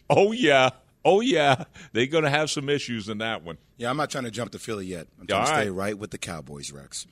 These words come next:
Speaker 2: Everybody, you know, we have this, you know, sports talk radio.
Speaker 1: Yes.
Speaker 2: T V pundits today, all right?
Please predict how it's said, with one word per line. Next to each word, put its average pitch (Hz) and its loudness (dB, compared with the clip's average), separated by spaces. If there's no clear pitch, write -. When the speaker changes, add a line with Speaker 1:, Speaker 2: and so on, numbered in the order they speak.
Speaker 2:
Everybody, 160 2
you 170 2
know, 170 4
we 165 0
have 165 4
this, - -4
you 131 -6
know, 175 -2
sports - -6
talk 190 2
radio. 190 2
Speaker 1:
Yes. 113 2
Speaker 2:
T 175 -2
V 190 -4
pundits 190 0
today, 190 4
all 190 2
right? 190 0